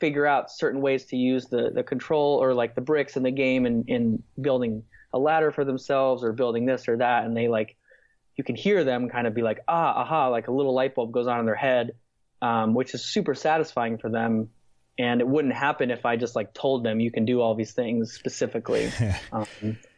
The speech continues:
Speaker 1: and so it's, like, a weird balance, and it's something that's really scary and, and very hard to perfect, and it's something that's, you know, still working on. But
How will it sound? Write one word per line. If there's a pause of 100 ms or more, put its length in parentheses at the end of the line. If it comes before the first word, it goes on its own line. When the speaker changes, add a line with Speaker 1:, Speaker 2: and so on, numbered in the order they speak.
(220)
Speaker 1:
and
so
it's,
like,
a
weird
balance,
and
it's
something
that's
really
scary
and,
and
very
hard
to
perfect,
and
it's
something
that's,
you
know,
still
working
on.
But